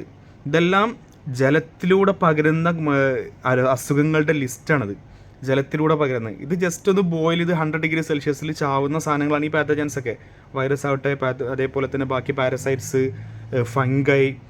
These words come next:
ഏഹ്, ബാക്ടീരിയസ്, ഇതെല്ലാം നൂറ് ഡിഗ്രി സെൽഷ്യസിൽ ചത്തുപോകും. ഇത്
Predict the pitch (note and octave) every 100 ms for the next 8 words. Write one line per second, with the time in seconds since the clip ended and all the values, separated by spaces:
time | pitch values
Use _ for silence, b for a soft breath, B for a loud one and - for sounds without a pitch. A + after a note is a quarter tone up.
0 | B B B - C3 B2+ C3 C3 - D3+
1 | C#3+ D3 C#3 C#3 C#3 - B B - G3+
2 | A3 A3 G3 G#3 A3 G#3 F#3+ G3 F3 E3+
3 | G3 F#3+ F#3 - G#3+ G3 F#3 D3 D#3 F3
4 | A3+